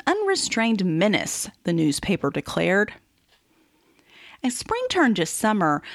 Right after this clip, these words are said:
labor strikes continued, along with unrest we haven't yet discussed, racial violence. My next episode will be devoted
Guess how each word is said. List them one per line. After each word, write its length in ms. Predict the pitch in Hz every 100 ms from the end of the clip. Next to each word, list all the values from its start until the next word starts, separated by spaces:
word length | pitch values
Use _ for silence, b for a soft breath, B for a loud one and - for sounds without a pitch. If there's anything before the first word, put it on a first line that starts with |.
| B B
labor 260 | 190 233
strikes 420 | 285 - 156 - -
continued, 720 | 202 - 349 359 247 156 -
along 380 | 208 233 277 349
with 140 | 381
unrest 560 | 302 214 160 143 - -
we 100 | 202
haven't 420 | 175 170 165 165
yet 220 | 156 -
discussed, 800 | 170 185 - - 311 160 - - B B B B -
racial 480 | 180 240 269 - 151
violence. 720 | 151 127 - - - - - _ _ _ _ B B B B
My 100 | 240
next 480 | 254 311 381 - -
episode 600 | 220 - - - 147 156
will 100 | 170
be 100 | 190
devoted 580 | 196 165 180 175 160